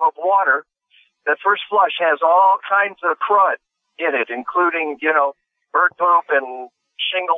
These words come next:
stuff and whatever else has been on there, uh, on the roof. And you want that to go away from the rain barrel.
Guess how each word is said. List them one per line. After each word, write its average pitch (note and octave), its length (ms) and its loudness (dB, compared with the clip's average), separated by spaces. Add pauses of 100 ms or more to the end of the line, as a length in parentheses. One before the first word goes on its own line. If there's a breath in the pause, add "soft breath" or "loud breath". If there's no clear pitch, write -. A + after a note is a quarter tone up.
stuff E3+ 160 0 (320)
and - 280 -10
whatever D#3 380 2
else D#3 200 0
has D3 180 -16
been D#3 140 0
on D3+ 220 0
there, D3 260 0 (540)
uh, C#3 180 0 (120)
on D3+ 140 0
the C#3 80 -4
roof. C#3 340 -2 (100)
And C#3+ 280 0
you D#3 100 -4
want E3 240 0
that F3+ 160 0
to D#3+ 80 -14
go D3 240 2
away E3+ 320 0
from E3 140 -4
the C#3+ 80 0
rain C#3 260 0
barrel. C3 440 2